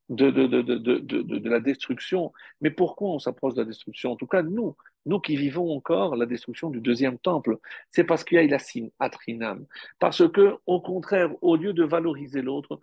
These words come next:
on a cherché à l'humilier, à le rabaisser. Et ça, c'est là ce qu'on appelle la sin atrinam. Avec, quand on a perdu le symbole par excellence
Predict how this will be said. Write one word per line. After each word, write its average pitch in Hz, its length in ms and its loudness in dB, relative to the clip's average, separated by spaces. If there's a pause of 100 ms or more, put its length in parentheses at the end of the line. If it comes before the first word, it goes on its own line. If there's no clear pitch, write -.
(200)
on 135 140 -6
a 139 60 -8
cherché - 340 -4
à 139 80 0
l'humilier, 120 600 -2
à 98 60 4
le 107 140 4
rabaisser. 120 720 -2 (320)
Et 151 100 4
ça, 165 180 2
c'est 135 180 -2
là 120 100 -2
ce - 80 -10
qu'on 123 100 -10
appelle 120 240 -6
la 117 80 -4
sin 107 160 -10 (100)
atrinam. 117 540 -6 (320)
Avec, 147 360 2
quand 170 220 -2
on 156 100 0
a 156 80 2
perdu 151 540 -2
le 202 140 0
symbole 160 800 -2
par 175 200 -2
excellence 185 720 -4